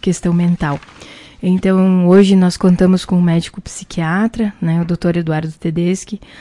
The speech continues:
atua lá no município de Camargo, né, dentre outros médicos também, porque é um, temos psicóloga, temos a oficina, como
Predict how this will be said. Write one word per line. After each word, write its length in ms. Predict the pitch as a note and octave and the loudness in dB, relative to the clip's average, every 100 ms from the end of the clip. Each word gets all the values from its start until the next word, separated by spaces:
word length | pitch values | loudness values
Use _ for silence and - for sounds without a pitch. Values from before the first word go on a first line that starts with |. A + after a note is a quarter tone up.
| - - | -18 -4
atua 520 | F3+ - G#3 G#3+ F#3+ | -4 0 2 4 2
lá 160 | F3 | 2
no 80 | F3+ | 2
município 440 | F3+ F3 - F3 E3 | 2 0 -2 -6 -6
de 80 | |
Camargo, 640 | E3+ D3+ D3 D3 F3 F#3+ F#3 | -4 -4 -4 -4 -4 -4 -4
né, 180 | D#3+ | -2
dentre 460 | D#3+ E3+ F3+ F#3 F3 - - - - | -2 -2 -2 -6 -10 -12 -20 -20 -6
outros 440 | F3+ F#3 G3+ F3 E3 | 2 2 2 -2 -2
médicos 480 | D#3+ E3 - E3+ | -2 -2 -6 -12
também, 400 | - E3 D#3+ D#3+ | -4 -2 0 -2
porque 680 | F#3+ F#3 F#3 - G3 F#3+ - - | -2 -6 -8 -4 0 0 -2 -4
é 180 | F3 | -2
um, 480 | F3+ F#3 F3+ F3+ F3 F3 | 2 2 2 2 -2 -2
temos 300 | F3+ F3+ - | -2 -2 -4
psicóloga, 920 | - - E3 - F#3+ F#3 F3 E3 E3+ - - - - | -14 -14 -10 -6 -4 -2 -4 -6 -8 -10 -20 -20 -10
temos 240 | F#3+ F#3 F3+ | -4 -2 -2
a 60 | |
oficina, 400 | E3+ - F3+ F3+ | -4 -4 -2 0
como 400 | - F3 E3+ D#3 | -2 -2 -2 -4